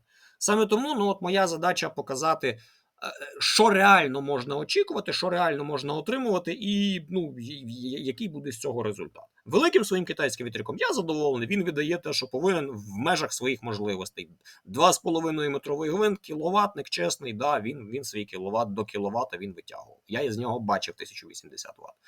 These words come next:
Ну, тобто це правда. Так? Наша задача підібрати, е, вітрячок так, щоб він нам максимально підходив. От цим, якби, ми і будемо пробувати займатися далі і далі і далі. Все, я скучний, нудний, закінчив, забув.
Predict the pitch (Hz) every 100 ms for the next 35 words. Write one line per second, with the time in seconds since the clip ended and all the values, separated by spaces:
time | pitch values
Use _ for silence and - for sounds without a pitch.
0 | - - - _ _ 95 107 101 98 107
1 | 156 160 226 208 - - _ _ - _
2 | _ _ 151 180 - _ _ 127 190 190
3 | 127 117 107 123 151 - 185 156 151 156
4 | 156 131 110 104 - - 113 107 107 107
5 | 107 _ 113 135 143 131 110 110 - -
6 | - - 226 151 135 143 _ _ _ 92
7 | 90 101 123 107 101 - 90 82 - -
8 | - - - - _ - - - 175 175
9 | 143 131 117 120 131 104 110 110 104 98
10 | 92 _ - 110 104 101 101 95 101 123
11 | 104 - 87 104 131 98 90 95 90 87
12 | 80 - 113 - 180 120 117 147 - 127
13 | 147 127 127 143 202 220 190 127 131 220
14 | 220 - 139 120 143 196 214 196